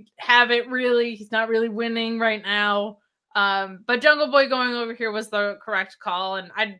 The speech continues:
anytime Ethan Page is on my screen, I'm a happy gal.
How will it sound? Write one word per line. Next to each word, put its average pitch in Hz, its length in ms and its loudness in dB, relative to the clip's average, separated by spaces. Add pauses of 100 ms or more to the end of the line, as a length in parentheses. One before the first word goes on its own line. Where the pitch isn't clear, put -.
anytime 214 460 -4
Ethan 185 220 -14
Page 170 260 -16
is 165 100 -18
on 160 120 -10
my 160 140 -12
screen, 165 360 -14
I'm 170 160 -10
a 165 140 -6
happy 165 300 -6
gal. 175 500 -10